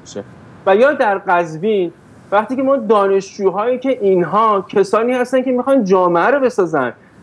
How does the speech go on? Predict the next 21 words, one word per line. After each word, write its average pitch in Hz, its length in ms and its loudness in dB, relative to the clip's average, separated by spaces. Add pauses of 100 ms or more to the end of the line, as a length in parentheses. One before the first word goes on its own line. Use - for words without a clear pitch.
در 190 220 2 (540)
خیلی 262 420 0
از 214 160 -2
کشورهای 190 540 0
دنیا 180 460 0
جشن 208 380 -2
فارغ 190 220 2
التحصیل 180 460 -2
حالا 185 300 2 (320)
دختر 180 340 2
و - 20 4
پسر 165 300 0
با 185 180 2
هم 165 240 -2
باشن، 131 320 -8 (120)
هیچ 233 160 -6
اشکالی 180 400 -2
نداره. 120 460 -4 (600)
آیا 208 480 0 (100)
به 208 140 -4 (440)
اینکه 202 420 0